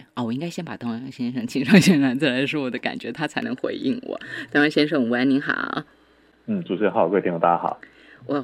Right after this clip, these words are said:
Speaker 1: 看了一下，我就突然想到一件事情，我就会想到说，会不会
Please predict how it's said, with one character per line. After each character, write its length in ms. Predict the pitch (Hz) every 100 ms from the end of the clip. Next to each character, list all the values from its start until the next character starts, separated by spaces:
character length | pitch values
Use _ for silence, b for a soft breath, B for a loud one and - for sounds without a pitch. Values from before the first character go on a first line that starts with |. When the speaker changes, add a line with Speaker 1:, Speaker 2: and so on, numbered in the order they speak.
| 123
Speaker 1:
看 220 | - 262
了 120 | 208 131
一 80 |
下， 280 | 127 160 - - _
我 80 | 131
就 120 | -
突 160 | - -
然 140 | 101
想 240 | 98 131 -
到 160 | 135
一 60 | 113
件 180 | 135 123
事 180 | -
情， 220 | 120 - - B B B
我 100 | 156
就 100 | 285
会 80 |
想 240 | 330 - 117
到 160 | 160
说， 480 | 156 - 151 147 151 - _ _ _ _ _ - - _ - -
会 160 | 247
不 160 | 254 233
会 280 | 233 214